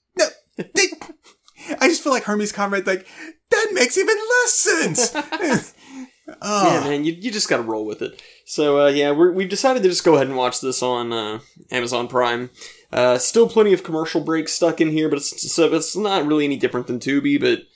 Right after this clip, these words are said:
Speaker 2: you know, hey, it's free on Prime. If you got Prime, watch along with us, put up with the commercials like we do.
Speaker 1: Yep.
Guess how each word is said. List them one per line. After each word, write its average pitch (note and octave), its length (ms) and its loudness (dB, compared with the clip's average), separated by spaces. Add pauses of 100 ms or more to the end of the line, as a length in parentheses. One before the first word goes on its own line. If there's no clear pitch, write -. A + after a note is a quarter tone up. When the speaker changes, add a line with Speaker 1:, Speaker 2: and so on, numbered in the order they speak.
(300)
Speaker 2:
you - 100 -2
know, D3 60 0
hey, B2 200 2
it's A#2 140 -2
free F#3+ 240 4
on D#3 140 2
Prime. A2+ 320 -2
If - 80 -18
you E3+ 40 -20
got F3 160 0
Prime, D3+ 440 0
watch C3 180 -4
along B2+ 240 0
with A#2+ 140 -2
us, A2 100 -4
put - 180 -4
up C3+ 80 -2
with B2+ 100 -10
the C3 40 -4
commercials B2 400 -4
like A2+ 140 -4
we A2+ 100 2
do. A2+ 220 0 (280)
Speaker 1:
Yep. C#3 220 -4